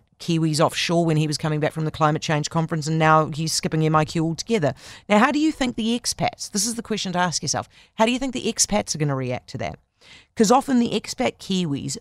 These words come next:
vote for the Greens, and they vote for the Greens so heavily that it can end up giving the Greens another seat at the election after election night when the special votes come in. Do you think that those overseas vo-, overseas voters are gonna like James Shaw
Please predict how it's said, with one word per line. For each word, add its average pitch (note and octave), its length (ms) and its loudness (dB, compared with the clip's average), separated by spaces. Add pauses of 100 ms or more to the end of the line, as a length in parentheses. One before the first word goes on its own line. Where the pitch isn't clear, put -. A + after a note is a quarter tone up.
(140)
vote F3+ 400 2
for - 140 -10
the D#3+ 100 -4
Greens, C#3+ 460 -6
and E3+ 180 -4
they F3 80 2
vote G#3+ 240 2
for B3+ 80 -6
the A3 80 -6
Greens G#3+ 260 -2
so A3+ 220 0
heavily F3+ 720 -4 (920)
that G3 140 4
it F#3 60 -6
can G#3 140 0
end G#3+ 220 0
up A3+ 140 0
giving G3 240 0
the E3 60 0
Greens F3 320 0
another E3+ 220 2
seat - 540 2 (400)
at F3 140 2
the E3+ 140 0
election E3+ 400 2
after E3+ 340 2
election E3+ 300 0
night D#3 160 2
when D#3+ 80 2
the D3+ 60 2
special G3+ 340 -2
votes C#3+ 280 -2
come C3 160 -4
in. C3+ 120 -2
Do A#3 120 -2
you D#4 80 2
think C4 220 -2
that - 140 -6
those A3+ 240 2
overseas G3 480 -2
vo-, F3+ 160 2
overseas F#3+ 480 0
voters E3 280 2
are D3+ 60 -2
gonna E3 180 4
like F3+ 320 2
James D3+ 320 0
Shaw B2+ 340 -8